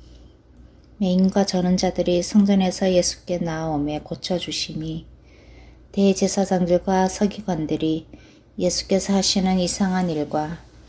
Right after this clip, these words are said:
또 성전에서 소리질러, "호산나, 다윗의 자손이여." 하는 어린이들을 보고 노하여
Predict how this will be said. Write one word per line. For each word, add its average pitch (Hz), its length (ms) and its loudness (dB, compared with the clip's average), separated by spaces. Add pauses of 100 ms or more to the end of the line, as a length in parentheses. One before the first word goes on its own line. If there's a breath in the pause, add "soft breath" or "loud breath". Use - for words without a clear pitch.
(460 loud breath)
또 196 220 6
성전에서 202 640 6
소리질러, 190 600 2
"호산나, 190 680 -2
다윗의 185 480 2
자손이여." 180 560 -2
하는 180 420 -2
어린이들을 180 640 0
보고 175 340 0
노하여 151 720 -4